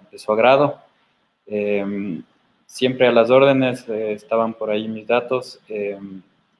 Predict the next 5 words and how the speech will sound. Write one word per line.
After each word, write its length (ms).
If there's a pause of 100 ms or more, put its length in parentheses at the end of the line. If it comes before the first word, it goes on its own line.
(140)
con 260
gusto 400
cualquier 580 (140)
inquietud. 500 (1120)
Y, 460